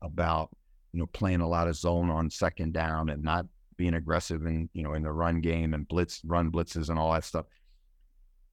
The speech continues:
You know, we'll see. It's gonna be a, it's gonna be a fascinating watch, but I think this is an opportunity for the Packers defense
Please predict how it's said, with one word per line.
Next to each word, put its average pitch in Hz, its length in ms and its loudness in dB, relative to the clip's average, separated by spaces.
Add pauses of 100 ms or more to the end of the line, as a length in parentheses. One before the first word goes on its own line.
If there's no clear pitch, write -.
(340)
You 104 80 0
know, 95 160 -4 (280)
we'll 127 300 4
see. - 440 0 (100)
It's - 160 -10
gonna 110 220 2
be 95 180 2
a, 87 60 2
it's - 220 -8
gonna 95 180 -2
be 87 100 2
a 85 40 0
fascinating 85 640 -2
watch, 90 460 -4
but 82 100 -4
I 87 120 2
think 101 280 -2
this 101 200 -2
is 90 140 -2
an 90 100 2
opportunity 87 680 0 (340)
for 107 380 0
the 95 140 -2
Packers 90 580 -2
defense 90 720 -2